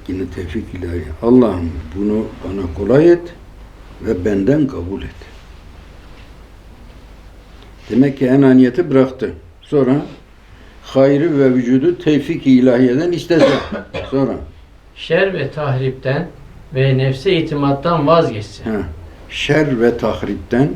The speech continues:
Speaker 1: ve nefse itimattan vazgeçse. Şer ve tahrip illa eliyle, ayağıyla yaptığı şeyler değil. İnsanın niyetiyle, kalbiyle, kafasıyla yaptığı şer ve tahrip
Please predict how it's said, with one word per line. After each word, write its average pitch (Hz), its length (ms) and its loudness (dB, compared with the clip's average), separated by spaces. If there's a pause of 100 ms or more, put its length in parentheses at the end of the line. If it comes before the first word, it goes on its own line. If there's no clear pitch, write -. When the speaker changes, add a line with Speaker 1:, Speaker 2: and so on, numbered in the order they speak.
(720)
Speaker 1:
ve 110 140 2
nefse 120 320 2
itimattan 117 720 0
vazgeçse. 98 560 0
Şer 147 420 2
ve 131 160 4
tahrip 113 380 -6 (460)
illa 143 440 2
eliyle, 120 540 2 (140)
ayağıyla 127 500 2
yaptığı 98 400 -8
şeyler 76 440 -12
değil. - 180 -14 (840)
İnsanın 131 600 4
niyetiyle, 123 640 2 (100)
kalbiyle, 107 640 2
kafasıyla 107 600 -2
yaptığı 104 640 2 (760)
şer 135 420 0
ve 98 60 -6 (140)
tahrip 104 340 -8